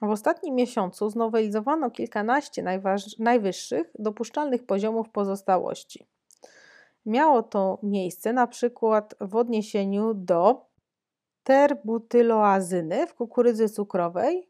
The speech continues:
kukurydzy i sorgo na poziomie dwóch setnych miligrama na kilogram, co stanowi właściwą granicę oznaczalności.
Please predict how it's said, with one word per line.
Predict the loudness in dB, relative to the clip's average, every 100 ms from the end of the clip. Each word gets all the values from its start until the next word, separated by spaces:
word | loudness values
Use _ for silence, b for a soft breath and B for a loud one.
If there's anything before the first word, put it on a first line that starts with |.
| _
kukurydzy | -4 0 2 2 4 2
i | 2 -2
sorgo | 0 0 2 4 4 2 b b b _
na | 0 2 4
poziomie | 2 4 2 2 -2
dwóch | -2 -4 0 0 -2
setnych | -2 -2 0 -2 -2 -8 -6
miligrama | -4 -2 0 0 2 2
na | 0
kilogram, | -2 -4 -4 -2 -2 -4 -6 _ b b b b
co | 0 0
stanowi | 2 2 2 0 -2
właściwą | 2 4 4 0 -4 -2 -2
granicę | -2 -4 -6 -4 -6 -4
oznaczalności. | -4 -4 -2 0 2 0 -2 -12 -20 -20